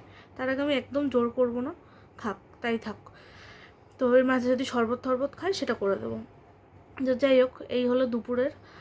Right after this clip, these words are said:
আর রাত্রের জন্য একটু চিকেন বানিয়ে রেখেছি, আর চিকেনের সাথে ভাবছি রাত্রে লাচ্ছা পরোটা বা নান কিছু একটা নিয়ে আসবো,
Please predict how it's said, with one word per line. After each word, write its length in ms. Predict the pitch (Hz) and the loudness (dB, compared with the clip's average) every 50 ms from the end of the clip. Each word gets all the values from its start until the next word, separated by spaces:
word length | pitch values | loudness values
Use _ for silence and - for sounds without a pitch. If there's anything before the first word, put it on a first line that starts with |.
| - - - | -20 -16 -6
আর 240 | 214 208 208 214 214 | -2 0 0 2 2
রাত্রের 440 | 214 208 208 - - 240 254 254 247 | 2 0 -2 -4 -6 -4 -4 -4 -2
জন্য 280 | - 254 254 262 277 | -2 -2 0 0 0
একটু 260 | 285 277 285 - 294 | -2 -2 -4 -6 -8
চিকেন 400 | 269 - 285 247 - 254 254 262 | -6 -4 -4 -4 -2 -2 -2 0
বানিয়ে 320 | 254 247 247 247 254 254 247 | -2 -2 -2 0 2 4 4
রেখেছি, 440 | 226 214 220 214 214 - 240 269 311 - - - - - - - | 4 2 0 -2 -4 -6 -8 -12 -14 -16 -18 -20 -20 -20 -18 -12
আর 440 | - 208 214 208 196 208 208 220 - - - - - - | -8 -6 -4 -4 -4 -6 -6 -8 -10 -12 -16 -20 -20 -14
চিকেনের 420 | - 262 247 - 269 269 269 269 | -12 -10 -8 -6 -6 -4 -4 -6
সাথে 360 | - - - 269 262 - 277 | -6 -6 -6 -6 -4 -4 -4
ভাবছি 600 | 254 233 214 226 226 220 - - - 262 262 262 | -4 -4 -4 -4 -6 -6 -10 -10 -8 -6 -6 -4
রাত্রে 540 | 240 226 214 214 - 233 233 240 233 240 247 233 | -4 -4 -6 -6 -6 -8 -6 -4 -4 -2 -4 -2
লাচ্ছা 440 | 233 226 214 208 214 - - - 220 | -2 -2 -2 -2 -4 -8 -12 -10 -8
পরোটা 300 | 220 226 220 214 226 220 | -4 -4 -4 -4 -4 -6
বা 300 | 214 220 214 214 214 208 - | -6 -6 -6 -6 -6 -8 -8
নান 340 | 220 214 208 208 208 208 214 | -6 -4 -4 -4 -4 -4 -6
কিছু 280 | 214 - 220 - - 226 | -10 -12 -16 -12 -10 -10
একটা 240 | 214 - - - 220 | -10 -8 -8 -8 -6
নিয়ে 240 | 214 208 208 202 | -4 -4 -4 -4
আসবো, 420 | 202 202 202 202 - - - 277 | -4 -4 -6 -8 -10 -10 -10 -10